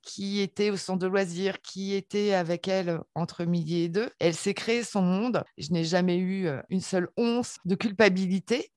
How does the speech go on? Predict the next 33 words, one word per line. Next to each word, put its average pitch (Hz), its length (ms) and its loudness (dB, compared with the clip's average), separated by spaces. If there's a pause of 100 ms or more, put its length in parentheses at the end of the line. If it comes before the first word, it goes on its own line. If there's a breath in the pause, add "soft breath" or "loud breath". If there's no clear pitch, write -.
(120)
Et 170 120 4
bon, 185 260 4
et 143 80 0
puis 135 300 -8
aussi, 131 320 -6
accessoirement, 143 680 -2
elle 131 120 -2
a 127 40 -2
été 127 220 -6
facile, 175 480 -6
elle 160 100 4
a 135 60 0
pas 139 200 -6
eu 139 120 -6
de 135 140 -8
problème 143 420 -4
de 139 120 -4
santé 143 340 -8
particulier. 151 760 -6
Donc, 143 280 -6
euh, 135 220 -4
tout 175 120 -8
ça 170 280 2
a 156 80 4
été 147 280 -6
relativement 139 640 -6
fluide. 202 500 -4
Je - 160 -10
dois 135 160 -4
le 135 60 -4
reconnaître 143 480 -4
que 131 280 -12
de, - 140 -18